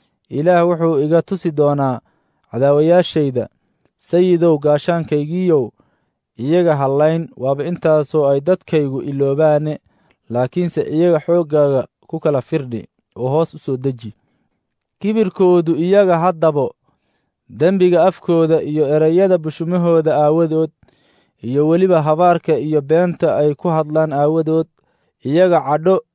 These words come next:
ku baabi'i, si aanay mar dambe u jirin iyaga baabi'i. Oo ha ogaadeen in Ilaah u taliyo reer Yacquub, tan iyo dhulka darafkiisa.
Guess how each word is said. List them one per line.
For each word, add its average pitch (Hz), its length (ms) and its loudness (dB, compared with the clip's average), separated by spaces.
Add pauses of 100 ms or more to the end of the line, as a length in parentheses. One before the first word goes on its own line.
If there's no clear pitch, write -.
ku 170 100 -6
baabi'i, 156 600 0 (240)
si - 260 -4
aanay 143 320 -2
mar 165 180 -2
dambe 147 420 0
u 170 120 -4
jirin 139 320 -4
iyaga 147 340 0
baabi'i. 127 600 -4 (720)
Oo 143 120 0
ha 208 220 2
ogaadeen 170 520 2
in 190 160 -4
Ilaah 170 460 2
u 180 80 -4
taliyo 160 360 0
reer 165 180 0
Yacquub, 123 460 -4 (640)
tan 190 180 -2
iyo 180 200 0
dhulka 190 320 0
darafkiisa. 160 720 -4